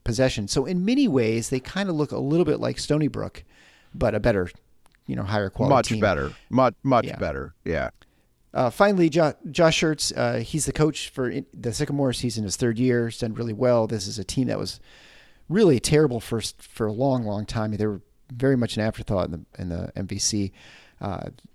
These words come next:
Speaker 1: they've, I think his first year, so he pl-, he coached very successfully at the D two level,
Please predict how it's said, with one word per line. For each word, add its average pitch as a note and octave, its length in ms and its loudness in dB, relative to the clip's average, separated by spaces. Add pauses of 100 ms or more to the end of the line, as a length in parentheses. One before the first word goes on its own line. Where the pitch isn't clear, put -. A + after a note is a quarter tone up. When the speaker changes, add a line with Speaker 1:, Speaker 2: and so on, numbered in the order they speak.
Speaker 1:
they've, G#2+ 580 -2 (220)
I A2 80 -6
think A2+ 180 -4
his G#2 100 -6
first - 320 0
year, A2+ 440 0 (100)
so - 120 -8
he C3+ 40 0
pl-, C3 160 -4
he E3 100 -2
coached - 440 4
very D#3 160 4
successfully C#3+ 460 0
at A#2 40 -8
the C3+ 80 0
D C3 60 4
two C#3+ 160 0
level, A#2 360 0